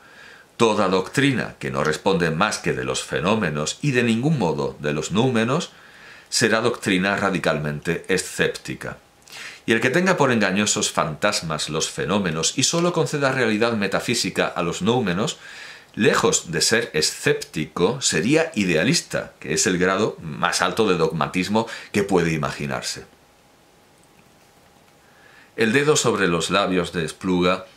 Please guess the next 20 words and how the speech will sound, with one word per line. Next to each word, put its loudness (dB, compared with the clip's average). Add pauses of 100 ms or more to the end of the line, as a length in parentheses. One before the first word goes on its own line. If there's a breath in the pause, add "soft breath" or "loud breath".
(180)
mandando 0
que -6
no 0
se 0
discuta -2
si 0
hay 0
transexuales, -4 (300 loud breath)
es, -2 (460)
sin 2
duda, 2 (400)
dogmático. -4 (640 loud breath)
Pero, 0
¿cuál 2
es 2
su 0
relación 0
con -2
el -4
dogma? -6